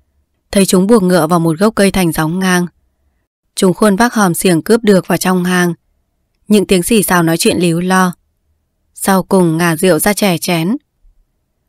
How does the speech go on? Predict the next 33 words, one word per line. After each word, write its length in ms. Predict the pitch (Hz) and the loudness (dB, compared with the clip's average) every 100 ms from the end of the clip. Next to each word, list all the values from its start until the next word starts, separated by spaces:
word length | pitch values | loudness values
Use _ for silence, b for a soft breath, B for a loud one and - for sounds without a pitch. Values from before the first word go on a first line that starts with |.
| _ | _
Gặp 220 | 202 180 | -4 -2
cơ 140 | - 190 | -2 0
hội 240 | 180 165 - | 0 -2 0
tốt, 200 | 208 294 - _ _ | 0 0 -6 _ _
Xi 220 | - 208 190 | -4 0 0
Lan 340 | 185 180 175 | 2 0 0
rời 180 | 170 175 | 0 0
chỗ 200 | - 170 | 0 -2
nấp, 240 | 196 254 302 _ _ _ _ | 0 0 -2 _ _ _ _
nhảy 180 | 214 180 | 0 2
lên 220 | 175 208 | 2 2
ngựa 200 | 208 180 | 2 2
trở 200 | - 180 | 0 0
về 120 | 170 | 0
đường 260 | 170 180 160 | 2 0 0
cũ. 360 | 180 175 240 311 - _ _ _ _ _ _ _ _ _ | 0 2 0 -2 -14 _ _ _ _ _ _ _ _ _
Bà 200 | 190 185 | -4 -2
Châu 300 | 151 196 180 | 0 0 0
chở 200 | 175 190 | 0 -2
Xi 160 | 160 190 | 0 0
Lan 260 | 185 180 175 | 0 0 0
mãi, 320 | 170 170 262 _ _ _ _ - | 0 -2 -4 _ _ _ _ -2
lo 180 | 202 | 0
ngại 200 | 185 185 | 2 0
cho 140 | 147 202 | 0 0
nó 200 | 180 165 | 0 0
lắm, 260 | 180 160 | 0 0
luôn 240 | 175 202 196 | 2 2 2
luôn 260 | 190 185 | 2 2
mong 160 | 180 185 | 2 2
đợi 140 | 180 | 2
nó 240 | 160 160 180 | 2 -2 -2
về. 280 | 208 180 160 | 0 2 0